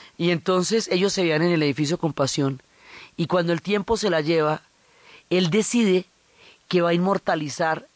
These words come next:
cada uno de los objetos que ella tocó, el arete que tenía, el cenicero en el que fumó, el pañuelo que compartieron,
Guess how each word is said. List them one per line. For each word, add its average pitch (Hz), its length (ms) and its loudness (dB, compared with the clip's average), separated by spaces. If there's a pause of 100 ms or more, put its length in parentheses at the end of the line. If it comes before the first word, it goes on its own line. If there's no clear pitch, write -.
(220)
cada 185 300 0
uno 190 140 -2
de 185 60 -2
los 160 140 -2
objetos 160 380 -6
que 180 80 -2
ella 170 140 0
tocó, 160 320 0
el 151 100 4
arete 143 320 0
que 160 140 -2
tenía, 156 640 0 (380)
el 165 160 0
cenicero 156 500 0
en 160 60 2
el 143 100 -2
que 151 120 -2
fumó, 156 580 -2 (340)
el 165 160 0
pañuelo 165 720 0 (360)
que 180 140 -2
compartieron, 175 760 -2